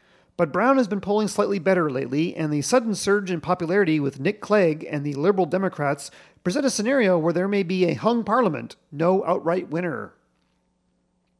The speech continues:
In this case, a coalition government is formed with two parties coming together to support a single candidate for prime minister who then has to keep everyone happy. <laughs>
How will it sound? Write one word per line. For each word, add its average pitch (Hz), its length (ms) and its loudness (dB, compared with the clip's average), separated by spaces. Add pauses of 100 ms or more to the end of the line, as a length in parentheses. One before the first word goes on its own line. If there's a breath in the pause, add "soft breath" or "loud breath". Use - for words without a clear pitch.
(160)
In 180 60 4
this 240 200 8
case, 160 380 -2 (300 loud breath)
a - 80 -2
coalition 214 420 4
government 180 380 2
is 139 100 -4
formed 165 380 -2
with 151 180 -4
two 254 160 2
parties 185 380 -2
coming 214 240 -4
together 175 280 2
to 151 80 -10
support 175 380 -2
a 143 80 -4
single 226 260 -2
candidate 175 540 -4
for 160 140 -4
prime 175 240 -4
minister 175 460 -2 (300 loud breath)
who 160 120 -4
then 185 140 0
has 175 180 0
to 165 80 -8
keep 180 260 -8
everyone 180 380 -2
happy. 143 580 -8 (240)
<laughs> 226 80 -10